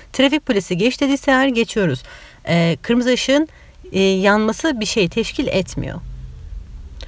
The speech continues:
Aracına L P G sistemi taktıran bir kişi bu durumu kaç gün içinde ilgili kuruluşa bildirmek zorundadır? Otuz, kırk, elli, altmış.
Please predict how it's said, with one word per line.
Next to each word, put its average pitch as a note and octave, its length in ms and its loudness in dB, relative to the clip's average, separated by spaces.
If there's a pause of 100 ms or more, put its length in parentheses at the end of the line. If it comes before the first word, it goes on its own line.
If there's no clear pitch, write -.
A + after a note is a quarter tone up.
(260)
Aracına D4 300 4
L C4+ 180 6
P C4 140 2
G B3 140 0
sistemi A#3+ 380 -2
taktıran G#3+ 480 -2
bir G#3 140 -2
kişi F#3+ 300 -4
bu F#3+ 80 -2
durumu F#3+ 340 0
kaç G#3+ 240 0
gün G#3+ 120 -4
içinde F#3+ 340 0
ilgili D#3 320 -2
kuruluşa C4 400 -2
bildirmek F3+ 460 -2
zorundadır? D#3+ 480 -2
Otuz, A#3+ 360 -4
kırk, G#3+ 260 -4
elli, E3 260 -2
altmış. G3 540 -8